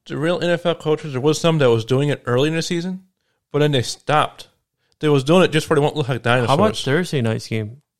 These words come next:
Speaker 2: That was a democracy of one on Thursday night's game. How many times did they go for it on fourth down and not successful?
Speaker 1: That game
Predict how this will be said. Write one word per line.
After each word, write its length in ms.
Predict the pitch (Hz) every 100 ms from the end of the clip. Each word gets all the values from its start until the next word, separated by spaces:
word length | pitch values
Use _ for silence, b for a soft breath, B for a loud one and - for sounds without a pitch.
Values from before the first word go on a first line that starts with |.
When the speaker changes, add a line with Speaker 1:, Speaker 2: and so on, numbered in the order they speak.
| _ -
Speaker 2:
That 180 | 139
was 200 | 214 214 175
a 60 |
democracy 840 | 151 131 117 151 - 117 - 117 - _ _ _
of 160 | 117
one 120 | 127 131
on 240 | 131 - -
Thursday 320 | 127 123 123
night's 320 | 117 113 113
game. 240 | - 113 110 _ _ _ _
How 120 | -
many 180 | 165 220
times 240 | 202 180 175
did 80 |
they 120 | 170 165
go 180 | 151
for 200 | 151 -
it 40 | 143
on 60 |
fourth 300 | 123 - 135 -
down 220 | 135 131
and 200 | 117 117 _ _ _ _
not 320 | 123 143 143
successful? 560 | - 147 - 151 - - _ _ _ _ _ _ -
Speaker 1:
That 260 | 180 214
game 340 | 180 165 143